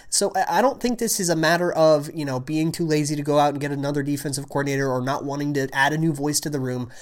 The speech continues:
I think that there is one way to keep both Adam Zimmer and Andre Patterson in the building for the long term, and it's to give them both a defensive coordinator title. But giving one of them a defensive coordinator title comes at a pretty significant cost, right? Because they're both well-established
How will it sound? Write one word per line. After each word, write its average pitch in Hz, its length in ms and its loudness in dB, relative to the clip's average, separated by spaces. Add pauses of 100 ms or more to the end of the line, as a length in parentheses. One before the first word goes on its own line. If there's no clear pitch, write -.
(240)
I 220 120 6
think 233 260 0
that 190 200 -4
there 180 200 4
is 160 140 0
one 151 420 2
way 123 240 -2
to - 140 -10
keep 156 220 -10
both 139 320 -2
Adam 151 280 0
Zimmer 135 280 -2
and 127 80 -2
Andre 127 240 -2
Patterson 117 460 -6
in 127 120 -6
the 156 80 -4
building 131 320 -4
for 143 100 -8
the 151 80 -4
long 147 240 -2
term, 127 220 -8
and 143 100 -4
it's 143 140 -6
to 175 100 -6
give 151 220 -2
them 170 180 0
both 139 320 -2 (420)
a 151 80 4
defensive 147 560 -4
coordinator 123 480 -4
title. 131 520 -4
But 175 380 2 (360)
giving 196 360 4
one 220 160 4
of 214 140 2
them 180 140 0
a 175 40 2
defensive 175 380 -4
coordinator 160 320 -2
title 220 240 0
comes 185 420 -2
at 156 160 0
a 156 40 -2
pretty 175 260 -8
significant 165 600 -6
cost, 220 420 -2
right? 160 160 -4
Because 147 240 -4
they're 151 120 2
both 143 420 -2
well-established 131 1000 -2